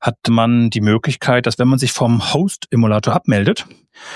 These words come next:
dass man quasi Eliza als Abwesenheitsassistenten aktivieren konnte. Und das heißt, wenn jemand mit dir gechattet hat,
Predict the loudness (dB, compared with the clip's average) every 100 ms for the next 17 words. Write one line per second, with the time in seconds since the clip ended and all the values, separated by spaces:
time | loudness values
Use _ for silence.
0 | -20 -8 -2 -2 -2 -2 2 2 4 4
1 | 2 -2 -2 0 0 -2 -2 0 0 2
2 | 2 2 2 -2 -4 -4 0 0 0 -2
3 | -6 -6 -4 -4 -4 -8 -8 -6 -6 -4
4 | -6 -6 -10 -18 -20 _ _ _ _ -20
5 | -16 -16 -14 -4 0 2 2 2 0 -2
6 | -2 -4 0 -2 0 0 0 0 -4 -2
7 | -2 -2 -2 -2 -4